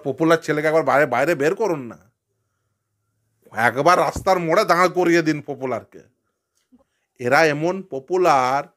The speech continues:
মানে তৃণমূল কংগ্রেসের যে পপুলার নেতা, যে যত পপুলার নেতা, তার পিছনে তত বেশি পুলিশ। তার কারণ জানে তৃণমূল কংগ্রেসের পপুলার মানে সে বড় চোর, নাহলে বড় দুষ্কৃতী, তাই তার পিছনে বেশি পুলিশ লাগাতে হয়।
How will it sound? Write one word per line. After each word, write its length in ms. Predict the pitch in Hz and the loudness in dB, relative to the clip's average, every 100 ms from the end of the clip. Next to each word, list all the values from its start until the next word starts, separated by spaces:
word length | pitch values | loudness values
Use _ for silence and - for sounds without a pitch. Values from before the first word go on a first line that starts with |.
| _ _ _ | _ _ _
মানে 160 | 110 110 | -20 -20
তৃণমূল 420 | - 131 139 156 | -14 -10 -8 -6
কংগ্রেসের 560 | 156 160 165 180 156 131 | -6 -4 -4 -6 -8 -6
যে 240 | 147 147 - | -6 -6 -8
পপুলার 420 | 135 175 175 170 | -8 0 2 2
নেতা, 400 | 160 160 175 175 | -2 -2 -2 -2
যে 260 | 139 170 196 | -2 -2 0
যত 200 | 175 196 | -2 -2
পপুলার 480 | 190 190 208 208 | -4 -4 0 0
নেতা, 360 | 208 208 247 262 - _ | 0 0 0 0 -8 _
তার 180 | 160 175 | -4 -4
পিছনে 320 | 165 165 170 | -6 -8 -8
তত 220 | 151 139 | -8 -10
বেশি 260 | 147 127 131 | -8 -8 -10
পুলিশ। 340 | 123 117 110 - | -14 -14 -12 -8
তার 140 | 131 | -6
কারণ 320 | 131 139 175 196 _ _ _ _ _ _ _ - | -2 -2 -2 -4 _ _ _ _ _ _ _ -10
জানে 480 | 120 135 135 110 117 _ _ _ _ | -2 -2 -2 -8 -12 _ _ _ _
তৃণমূল 380 | 127 139 151 160 | -10 -8 -6 -4
কংগ্রেসের 420 | 156 160 156 160 | -6 -6 -4 -6
পপুলার 500 | 160 135 - 151 147 | -6 -10 -6 -4 -4
মানে 360 | 135 143 123 117 _ _ _ | -4 -4 -6 -10 _ _ _
সে 120 | - | -14
বড় 240 | 123 123 120 | -2 0 0
চোর, 260 | 117 92 - _ _ _ _ _ _ _ _ _ _ | -4 -14 -18 _ _ _ _ _ _ _ _ _ _
নাহলে 140 | 143 151 | 0 2
বড় 180 | 147 | 2
দুষ্কৃতী, 500 | 139 131 - 98 _ _ _ _ _ _ _ _ _ | 0 -4 -8 -20 _ _ _ _ _ _ _ _ _
তাই 140 | 139 | -2
তার 240 | 139 151 185 | 2 2 2
পিছনে 260 | 180 196 | 0 -2
বেশি 220 | 175 170 | -2 -4
পুলিশ 400 | 170 156 151 139 | -6 -10 -10 -8
লাগাতে 320 | 127 107 98 | -6 -6 -10
হয়। 120 | 95 | -14